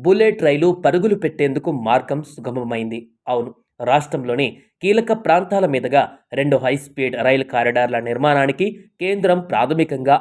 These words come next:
ఆమోదం తెలిపింది. రాజధాని అమరావతి మీదుగా హైదరాబాద్, చెన్నై కారిడార్, రాయలసీమ జిల్లాల గుండా హైదరాబాద్, బెంగళూరు కారిడార్లను నిర్మించనున్నారు. ఈ ప్రాజెక్టులతో రాష్ట్ర రవాణా వ్యవస్థ రూపురేఖలు పూర్తిగా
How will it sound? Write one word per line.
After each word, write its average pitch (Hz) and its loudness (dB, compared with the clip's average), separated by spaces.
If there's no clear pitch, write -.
ఆమోదం 131 -2
తెలిపింది. 117 -10
రాజధాని 131 2
అమరావతి 151 0
మీదుగా 123 0
హైదరాబాద్, 127 0
చెన్నై 170 2
కారిడార్, 117 2
రాయలసీమ 208 2
జిల్లాల 143 4
గుండా 127 2
హైదరాబాద్, 135 0
బెంగళూరు 143 0
కారిడార్లను 131 0
నిర్మించనున్నారు. 127 -2
ఈ 185 -4
ప్రాజెక్టులతో 165 0
రాష్ట్ర 156 2
రవాణా 131 2
వ్యవస్థ 113 -6
రూపురేఖలు 135 -2
పూర్తిగా 143 -2